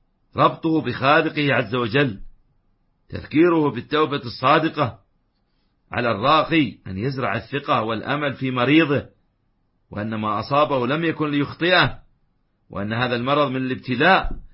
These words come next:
وأن الله عز وجل هو الشافي وحده سبحانه وتعالى لا شريك له،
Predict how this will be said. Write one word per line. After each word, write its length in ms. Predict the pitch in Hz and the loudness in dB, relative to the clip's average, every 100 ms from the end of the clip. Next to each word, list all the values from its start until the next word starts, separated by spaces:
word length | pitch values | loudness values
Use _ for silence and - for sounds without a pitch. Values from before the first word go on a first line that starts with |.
| _ - | _ -10
وأن 160 | 101 | -6
الله 200 | 113 123 | -4 -2
عز 200 | 113 113 | -2 -2
وجل 280 | 131 131 131 | -4 -4 -4
هو 140 | 131 | -2
الشافي 520 | 127 - 156 180 151 139 | -2 0 4 4 4 0
وحده 580 | 175 196 202 196 190 | 2 2 4 4 4
سبحانه 560 | 180 156 135 165 175 165 | 2 -2 -6 -2 -2 -2
وتعالى 760 | 156 151 143 151 190 180 139 - _ _ | -2 -2 2 4 6 6 2 -6 _ _
لا 220 | - 156 160 | 2 4 4
شريك 300 | 151 147 135 | 4 2 2
له، 300 | 120 120 117 | 0 0 -2